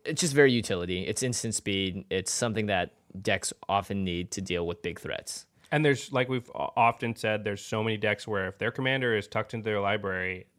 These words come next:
Speaker 2: that deck just is doing nothing.
Speaker 1: Yeah, exactly.
Speaker 2: You know, if you have a Jaleva deck,
Speaker 1: <laughs> Oh, God.
Speaker 2: that deck just can't
Speaker 1: <laughs>
Speaker 2: function without its commander.
Speaker 1: Yeah, or
Speaker 2: just doing
Speaker 1: Narset or
Speaker 2: nothing.
Speaker 1: that, yeah.
Speaker 2: Yeah, so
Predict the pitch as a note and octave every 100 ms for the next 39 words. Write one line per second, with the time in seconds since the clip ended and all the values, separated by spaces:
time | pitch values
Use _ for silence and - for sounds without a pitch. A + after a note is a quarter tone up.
0 | _ _ A#2 G#2 G2+ - G2+ - F#2 -
1 | F#2 G2 F2 F2 F#2 - E2 G#2 D#2+ -
2 | F2+ D#2+ - - - - A2 F#2+ G2 A2+
3 | D3+ B2 A2 G2+ G#2 A2 A#2+ - - -
4 | _ _ _ G#2 - - - A#2+ - -
5 | - - - - _ C#3 C#3+ F#3 F#3 F#3
6 | - - E3 E3 - D3+ F3+ - A#2+ A2+
7 | G#2+ A#2 A#2 A2 - G2+ F#2 F2 - B2+
8 | B2 G#2 A2+ D3+ A#2+ A2+ A2 G2+ F#2+ G2
9 | D2 G#2+ A2+ G2+ F#2+ - C#3 A#2+